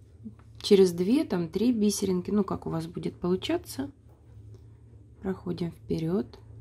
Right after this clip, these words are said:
продергиваем, чтобы узелок спрятался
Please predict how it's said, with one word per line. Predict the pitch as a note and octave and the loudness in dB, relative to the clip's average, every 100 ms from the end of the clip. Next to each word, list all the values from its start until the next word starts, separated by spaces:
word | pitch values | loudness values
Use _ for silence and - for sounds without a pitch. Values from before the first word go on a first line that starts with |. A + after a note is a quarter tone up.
| - - - - - - - - - - - - - | -20 -20 -20 -20 -20 -20 -20 -20 -20 -20 -20 -20 2
продергиваем, | A#3+ A#3+ F#3+ F3+ F3 G3 A3+ C#4+ | 6 8 8 6 6 6 6 4
чтобы | F4+ - A#3+ B3 | 0 -2 2 2
узелок | A#3+ B3+ D4+ F#4 - - - - | 4 6 6 4 0 -18 -20 -18
спрятался | - - G3+ A#3+ B3 B3 - A#3+ | -8 2 4 4 2 2 0 -2